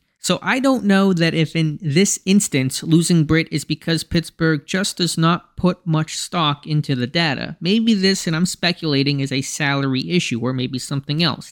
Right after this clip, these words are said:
Dallas is closer to home to Britt. I'm really not sure.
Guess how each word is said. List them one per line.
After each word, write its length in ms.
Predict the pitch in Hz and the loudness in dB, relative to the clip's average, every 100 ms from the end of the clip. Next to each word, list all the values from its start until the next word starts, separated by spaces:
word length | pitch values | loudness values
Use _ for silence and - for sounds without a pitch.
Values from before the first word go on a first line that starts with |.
| - | -12
Dallas 400 | 113 120 139 - | -8 -4 -4 -4
is 140 | 135 | -8
closer 400 | - 151 151 165 | -6 -2 0 -2
to 100 | 156 | -4
home 460 | 151 180 135 123 135 _ _ _ | -2 0 2 0 -4 _ _ _
to 160 | 151 139 | 0 0
Britt. 320 | 160 147 - - | 0 -2 -4 -8
I'm 260 | 123 131 | -6 -2
really 280 | 131 135 131 | 0 0 2
not 240 | 123 117 - | 0 -2 -2
sure. 320 | 160 127 | -4 -4